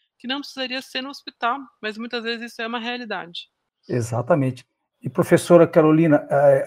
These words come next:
Speaker 2: eh, você colocou um ponto importante que a gente até tem um gancho com a nossa segunda questão, né? Eh, você falou muito em custo, né, e, e formas de preventivas pra poder, eh, mitigar aí a, a, as internações.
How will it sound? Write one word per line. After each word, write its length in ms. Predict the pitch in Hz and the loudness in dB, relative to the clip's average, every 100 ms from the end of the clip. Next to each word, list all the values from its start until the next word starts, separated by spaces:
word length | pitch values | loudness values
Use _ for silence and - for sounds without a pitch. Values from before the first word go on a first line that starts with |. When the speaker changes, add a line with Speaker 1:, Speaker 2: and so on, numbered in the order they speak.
| 147 | -2
Speaker 2:
eh, 40 | |
você 300 | 139 156 - | -2 -4 -4
colocou 480 | - 165 165 - 165 | 0 2 2 4 2
um 80 | 160 | 2
ponto 400 | - 151 156 175 | 2 2 2 -2
importante 540 | 170 156 - 151 151 | -2 -2 2 0 0
que 60 | 165 | -4
a 20 | |
gente 400 | 143 156 165 - - | -6 -6 -12 -10 -8
até 340 | 127 - 147 | -6 -4 -4
tem 180 | - 160 | -4 -4
um 120 | 165 | -2
gancho 340 | 139 151 147 | 2 2 0
com 140 | - 156 | -6 -4
a 20 | |
nossa 240 | 156 - | -4 -6
segunda 420 | 143 165 139 165 165 | -10 -8 -6 -4 -6
questão, 640 | - 185 - - 151 131 | -6 -10 -8 -4 -4 -4
né? 260 | 117 151 151 _ _ - | -4 -6 -8 _ _ -10
Eh, 160 | 127 | -6
você 220 | 123 113 | -6 -6
falou 220 | 147 143 139 | -6 -4 -2
muito 240 | 175 185 | -2 -6
em 100 | 185 | -12
custo, 540 | - 156 196 208 - | -2 0 0 -4 -8
né, 200 | 135 143 | -6 -4
e, 240 | 151 131 262 | -4 -8 -8
e 60 | 123 | -12
formas 520 | - 131 135 143 123 | -10 -6 -4 -4 -6
de 380 | 113 139 131 - _ | -8 -8 -8 -10 _
preventivas 800 | 135 120 147 135 135 135 139 131 | -10 -8 -8 -8 -8 -6 -8 -10
pra 180 | - 131 | -8 -8
poder, 540 | - 117 120 127 127 _ - | -10 -8 -6 -6 -8 _ -18
eh, 520 | 110 110 107 104 101 | -14 -12 -10 -10 -8
mitigar 560 | 110 135 - 120 127 117 | -8 -6 -6 -2 -2 -2
aí 340 | 113 127 120 | -4 -4 -4
a, 80 | 110 | -6
a, 800 | 95 - 98 - - _ - - | -8 -10 -10 -12 -18 _ -12 -10
as 120 | 123 | -8
internações. 840 | 123 120 131 143 147 - 110 92 - | -8 -4 -2 -2 -4 -8 -10 -10 -20